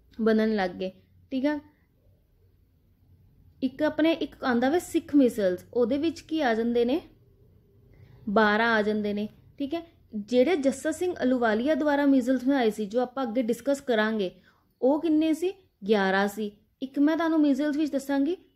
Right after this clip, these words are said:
ਫੁਲਕੇਨ ਮਿਸਲ, ਉਹ ਦਲ ਖਾਲਸਾ ਦਾ ਕੀ ਆ, ਪਾਠ ਨਹੀਂ ਸੀ, ਜੋ ਕਿ ਬਾਰਵੀਂ ਮਿਸਲ ਸੀ। ਸਮਝ ਲੱਗ ਗਏ? ਹੁਣ ਮਿਸਲਸ ਤੋਂ ਪਹਿਲੇ ਜਦੋਂ ਮਿਸਲਸ ਵਿੱਚ ਡਿਵਾਈਡ ਹੋ ਗਏ,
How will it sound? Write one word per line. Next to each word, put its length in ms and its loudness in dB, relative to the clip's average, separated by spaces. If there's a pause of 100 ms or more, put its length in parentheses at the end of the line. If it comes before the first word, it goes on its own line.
ਫੁਲਕੇਨ 640 2
ਮਿਸਲ, 320 0 (220)
ਉਹ 180 0
ਦਲ 320 0
ਖਾਲਸਾ 500 -2
ਦਾ 120 -2
ਕੀ 260 -8
ਆ, 120 -4
ਪਾਠ 520 -4 (540)
ਨਹੀਂ 340 4
ਸੀ, 160 -8
ਜੋ 160 -6
ਕਿ 120 -10
ਬਾਰਵੀਂ 440 -2
ਮਿਸਲ 340 -10
ਸੀ। 140 -20 (2250)
ਸਮਝ 260 2
ਲੱਗ 140 2
ਗਏ? 160 -6
ਹੁਣ 360 -2
ਮਿਸਲਸ 560 0
ਤੋਂ 140 -6
ਪਹਿਲੇ 240 0
ਜਦੋਂ 220 0
ਮਿਸਲਸ 360 0
ਵਿੱਚ 200 -4
ਡਿਵਾਈਡ 300 0
ਹੋ 100 2
ਗਏ, 200 -8